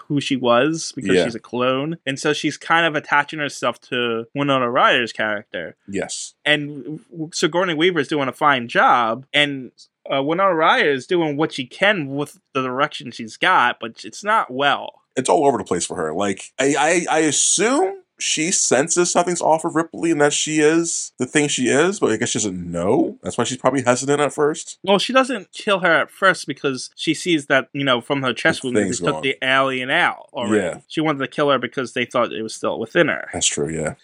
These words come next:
Speaker 2: Yeah, I don't know why she's, like, just hates her, then likes her.
Speaker 1: I mean, it'd be one thing if she hated her in the beginning and then they gradually develop, but they keep flipping, flopping back
Speaker 2: Yeah.
Speaker 1: and forth.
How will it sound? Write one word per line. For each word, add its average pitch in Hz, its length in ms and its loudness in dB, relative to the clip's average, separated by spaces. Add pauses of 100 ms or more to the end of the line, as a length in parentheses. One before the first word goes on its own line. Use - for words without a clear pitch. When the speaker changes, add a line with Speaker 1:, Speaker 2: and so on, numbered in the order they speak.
(180)
Speaker 2:
Yeah, 135 100 2
I - 20 4
don't 160 100 0
know 156 140 4
why 143 160 4
she's, 127 180 -4
like, 92 240 0
just - 360 -4 (260)
hates 110 300 0
her, 107 140 6
then 87 240 -4
likes 87 320 -6
her. 101 340 -6
Speaker 1:
I 262 100 4
mean, 330 200 2
it'd 285 120 2
be 220 40 -2
one 262 220 0
thing 254 200 0
if 180 120 0
she - 120 -4
hated 180 280 2
her 190 120 2
in 175 80 0
the 165 80 0
beginning 160 420 2
and 143 220 2
then 139 160 -2
they 135 80 -6
gradually 127 720 -4
develop, 143 400 0
but 127 100 -14
they 143 80 2
keep 156 320 -8
flipping, 151 500 -8
flopping 143 340 0
back 110 80 -4
Speaker 2:
Yeah. 127 420 4
Speaker 1:
and 87 80 -10
forth. 110 340 0